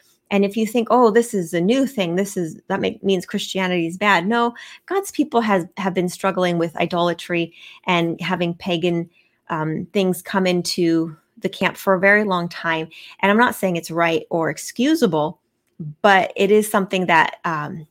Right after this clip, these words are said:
God's people have just been dealing with, because we as humans, we have a,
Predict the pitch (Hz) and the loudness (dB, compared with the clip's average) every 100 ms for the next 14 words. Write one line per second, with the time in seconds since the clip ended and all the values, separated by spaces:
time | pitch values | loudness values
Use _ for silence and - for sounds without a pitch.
0 | - 190 190 - 196 180 180 190 175 - | -4 -2 -2 -4 -6 -4 -4 -4 -6 -2
1 | 185 185 202 202 170 - 180 185 165 - | -2 0 0 0 -2 -6 -6 -4 -4 -6
2 | - - - - 202 285 269 269 226 202 | -18 -20 -14 -4 0 2 2 0 0 2
3 | 214 240 - 190 208 208 - 277 277 - | 2 0 -2 -4 -4 -4 -6 -6 -6 -6
4 | - 165 | -4 -4